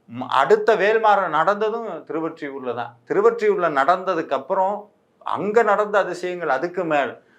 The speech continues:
வரக்கூடிய ஒவ்வொரு அடியாருக்கும் முருகன் பேசக்கூடிய அனுபவம் நடந்தது. அதுக்கப்புறம் ஒவ்வொரு ஊர்லயும் ஒவ்வொரு ஊர்லயும் நடந்துகிட்டே வந்தது. இப்ப கிட்டத்தட்ட பத்து வேல்மாறலுக்கு மேல நடந்தது. மலேசியா, சிங்கப்பூர்,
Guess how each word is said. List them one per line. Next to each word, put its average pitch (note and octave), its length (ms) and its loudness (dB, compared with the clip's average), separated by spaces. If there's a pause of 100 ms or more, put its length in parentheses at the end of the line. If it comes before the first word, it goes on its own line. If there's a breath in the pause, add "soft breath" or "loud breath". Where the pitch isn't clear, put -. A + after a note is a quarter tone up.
(300 soft breath)
வரக்கூடிய A3+ 720 2
ஒவ்வொரு F#3+ 520 2
அடியாருக்கும் E3 800 0
முருகன் G3 500 -4
பேசக்கூடிய G#3 680 0
அனுபவம் E3+ 520 -2
நடந்தது. C3+ 480 -4 (400 soft breath)
அதுக்கப்புறம் F#3 800 0
ஒவ்வொரு E3+ 380 0
ஊர்லயும் F3 400 -4
ஒவ்வொரு D#3 360 -4
ஊர்லயும் E3 340 -8
நடந்துகிட்டே D#3 600 -4
வந்தது. D3 400 -8
இப்ப D#3 220 -8
கிட்டத்தட்ட C#3 800 -2 (160)
பத்து B2+ 420 2
வேல்மாறலுக்கு E3 680 0
மேல C#3+ 320 -2
நடந்தது. C#3 600 -6
மலேசியா, C3+ 640 -4
சிங்கப்பூர், C#3+ 760 -10